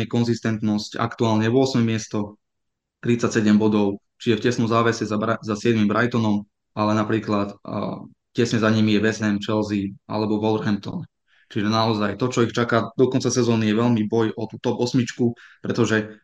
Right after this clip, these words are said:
veľmi realisticky môžu skončiť pokojne aj na jedenástej priečke, čo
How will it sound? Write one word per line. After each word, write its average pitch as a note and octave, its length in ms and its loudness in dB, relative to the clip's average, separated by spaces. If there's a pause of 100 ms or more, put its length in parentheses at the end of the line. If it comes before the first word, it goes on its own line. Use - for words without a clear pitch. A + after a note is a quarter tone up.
veľmi B2+ 300 6
realisticky A#2+ 580 2
môžu A2 240 -2
skončiť G#2+ 400 -2
pokojne G#2+ 400 2
aj G2+ 80 0
na G2+ 160 0 (640)
jedenástej A2+ 560 0
priečke, G#2 480 -2 (400)
čo A2+ 160 0